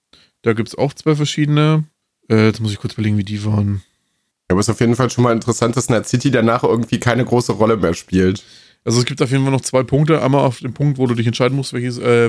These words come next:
Speaker 1: Level du wählst. Von den dreien, da gibt's auch ein viertes. Da kannst du einfach Selbstmord begehen.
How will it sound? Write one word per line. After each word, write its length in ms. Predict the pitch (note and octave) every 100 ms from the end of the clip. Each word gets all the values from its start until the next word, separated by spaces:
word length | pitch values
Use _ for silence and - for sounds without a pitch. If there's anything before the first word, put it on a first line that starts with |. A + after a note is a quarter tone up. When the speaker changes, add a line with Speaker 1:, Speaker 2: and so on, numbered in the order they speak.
| A2+
Speaker 1:
Level 320 | A#2 A#2+ B2+
du 100 | A#2+
wählst. 380 | A#2+ D3 F#3 - _ _ _ _
Von 120 | B2
den 100 | B2
dreien, 300 | A#2 B2 C3+
da 60 | C3+
gibt's 180 | B2+
auch 60 | C3
ein 80 | A#2+
viertes. 360 | D3+ C#3 E3+
Da 80 | - -
kannst 180 | C3 A#2+
du 40 |
einfach 100 | A2+
Selbstmord 320 | B2+ D3 C3
begehen. 300 | A#2 A2+ D3+